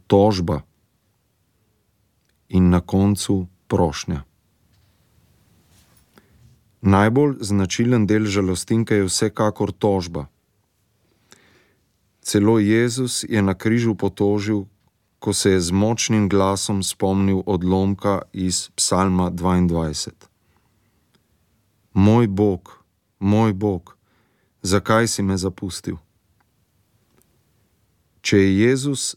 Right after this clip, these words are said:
lahko potožil Bogu o svojem občutku zapuščenosti, potem to lahko storiš tudi ti.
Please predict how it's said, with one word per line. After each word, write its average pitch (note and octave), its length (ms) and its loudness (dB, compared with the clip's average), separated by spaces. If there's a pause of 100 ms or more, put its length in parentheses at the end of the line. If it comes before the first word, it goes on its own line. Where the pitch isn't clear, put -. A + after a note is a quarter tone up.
lahko G#2 400 -2
potožil G#2+ 540 -2
Bogu G#2 520 0
o F2+ 120 -6
svojem G#2+ 440 0
občutku G#2 540 -4
zapuščenosti, F#2+ 1040 -4 (840)
potem G#2 500 0
to G#2+ 260 0
lahko G#2 380 -2
storiš F#2 720 -4
tudi G2 320 -2
ti. E2 240 -6